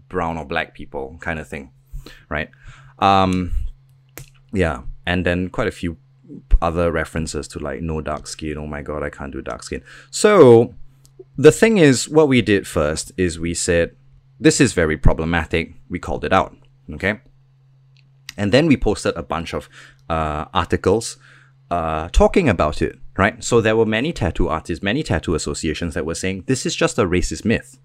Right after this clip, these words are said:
right? Um, "This doesn't make any sense." So, so it, so we found out actually that it had been kind of, um, a, a, it had been an issue, not just in Singapore, but in other countries as well. And it was a big thing in the tattoo community, right? Um,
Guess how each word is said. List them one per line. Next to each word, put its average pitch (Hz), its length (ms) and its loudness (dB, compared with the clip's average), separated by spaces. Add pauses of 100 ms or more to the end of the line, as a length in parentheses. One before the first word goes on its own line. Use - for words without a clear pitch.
(280)
right? 92 260 -4 (300)
Um, 82 300 -6
"This 117 140 -8
doesn't 92 300 -6
make 85 200 -8
any 76 160 -12
sense." - 280 -2
So, 120 360 2
so 147 180 0
it, - 180 -4
so 156 120 2
we 143 160 4
found 226 300 0
out 107 200 2
actually 78 300 -6
that 76 160 -2
it 87 140 0
had 80 220 -2
been 80 260 -2 (260)
kind 113 200 -2
of, 92 140 -4
um, 78 320 -2 (420)
a, 82 540 0
a, 82 460 -2 (460)
it 120 120 2
had 175 220 0
been 165 140 8
an 107 120 2
issue, 117 340 0
not 87 200 -2
just 92 280 -4
in 82 140 -6
Singapore, 131 340 2
but 85 120 0
in 92 120 -6
other 107 220 -6
countries 85 440 -8
as 76 120 -18
well. 73 240 -6
And 85 100 -8
it 82 40 -4
was 85 140 -4
a 85 60 -4
big 107 180 -2
thing 120 200 0
in 80 120 -4
the 71 60 -8
tattoo 78 380 -6
community, 71 480 -10 (100)
right? 104 200 -2 (500)
Um, 90 720 -4